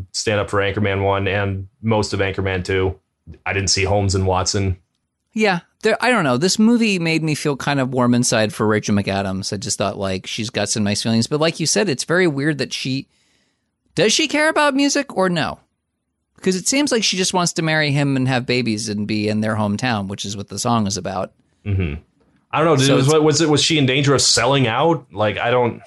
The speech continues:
Speaker 2: Yeah, like that. Like, yeah, is that a, is that a thing?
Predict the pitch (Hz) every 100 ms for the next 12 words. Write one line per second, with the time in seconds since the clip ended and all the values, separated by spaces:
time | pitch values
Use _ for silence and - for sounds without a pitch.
0 | - _ _ _ _ _ _ - 277 247
1 | 175 220 220 220 202 285 185 131 143 165
2 | 202 156 135 123 165 190 262 277 339